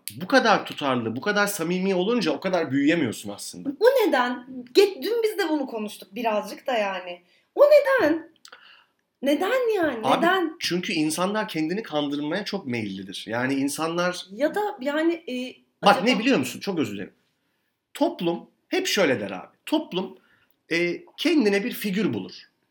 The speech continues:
Speaker 1: Bir trend bulur. Ve bu der. Bu ara bu. Yani şunu bilemeyiz. Bundan iki ay sonra
Speaker 2: Ama bence bu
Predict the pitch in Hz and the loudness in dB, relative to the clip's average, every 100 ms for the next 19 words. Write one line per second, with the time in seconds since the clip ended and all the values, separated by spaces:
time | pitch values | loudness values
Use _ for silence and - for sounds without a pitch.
0 | _ 139 202 - 202 226 233 135 101 - | _ -8 -8 -6 -2 -2 -2 -4 -8 -8
1 | - _ _ _ - 202 240 - 104 - | -16 _ _ _ -2 2 2 0 -2 -8
2 | - 196 190 180 170 107 92 _ - _ | -6 0 2 4 2 -2 -8 _ -20 _
3 | 247 247 196 226 240 208 202 143 107 165 | -2 0 0 -2 0 2 2 2 -2 -2
4 | 240 208 175 - _ 185 - 349 240 - | -2 0 -2 -4 _ -14 -6 0 2 2
5 | 127 104 294 320 277 320 311 311 - | 0 2 4 2 2 2 0 -2 -4